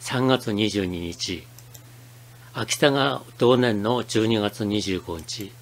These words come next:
このテレビ開局九ヶ月差が生んだ私のふるさとでのお話をしたいと思います。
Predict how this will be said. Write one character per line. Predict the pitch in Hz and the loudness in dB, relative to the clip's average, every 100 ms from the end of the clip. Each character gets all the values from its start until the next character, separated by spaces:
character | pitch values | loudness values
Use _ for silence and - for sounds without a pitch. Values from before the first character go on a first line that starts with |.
| - - - - - - - - - - - - - - - - - | -20 -20 -20 -20 -20 -20 -20 -20 -20 -20 -20 -20 -20 -20 -20 -20 -16
こ | - | 0
の | 127 123 | 2 2
テ | - | 2
レ | 123 | 2
ビ | 135 | 2
開 | 135 139 | 2 2
局 | 135 131 - 104 104 | 2 -2 -2 -6 -6
九 | - 127 127 | -4 -2 4
ヶ | 135 | 4
月 | 139 120 | 2 0
差 | 143 | 0
が | 135 | 2
生 | 113 | 2
ん | 98 95 | 0 0
だ | 95 | 0
私 | 90 - 127 143 | 0 0 0 2
の | 120 | -2
ふ | - 139 | -2 -4
る | |
さ | 139 139 | 0 0
と | 131 | 0
で | 107 | -2
の | 90 107 | -4 -6
お | |
話 | 85 90 92 - | -8 -8 -8 -4
を | 107 | -4
し | - | -4
た | - | -8
い | 90 | -8
と | 87 | -8
思 | 82 | -10
い | 82 | -12
ま | 76 | -14
す。 | - - - | -16 -18 -20